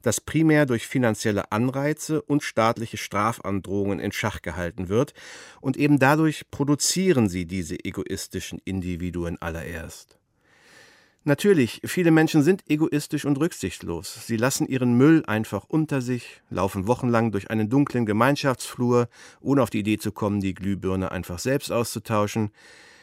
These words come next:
Sie lassen ihren Hund überall hinkacken, nur nicht in die eigene Wohnung, und fühlen sich im Recht, weil sie ja Hundesteuern zahlen. Rettungskräfte werden an ihrer Arbeit gehindert oder gar bedroht, weil die Auffahrt blockiert ist.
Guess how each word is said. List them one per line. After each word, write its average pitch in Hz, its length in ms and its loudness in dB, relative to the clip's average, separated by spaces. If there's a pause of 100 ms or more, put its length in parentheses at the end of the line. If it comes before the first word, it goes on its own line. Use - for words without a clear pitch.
(160)
Sie 151 100 4
lassen 170 260 4
ihren 117 240 2
Hund 160 280 4
überall 156 340 0
hinkacken, 131 600 0
nur 123 140 4
nicht 104 220 -2
in 90 80 -6
die - 160 -6
eigene 143 440 4
Wohnung, 135 460 2
und 117 300 -4
fühlen 185 320 0
sich 127 180 -4
im 110 120 -2
Recht, 117 420 -2
weil 123 120 -2
sie 120 120 -6
ja 127 120 0
Hundesteuern 90 640 2
zahlen. 92 420 0 (400)
Rettungskräfte 131 920 2
werden 107 200 2
an 76 100 -4
ihrer 90 220 -4
Arbeit 131 360 0
gehindert 117 640 0
oder 87 140 -4
gar 90 140 0
bedroht, 117 600 0
weil 120 80 -2
die 131 140 0
Auffahrt 101 420 0
blockiert 85 460 -6
ist. - 240 -10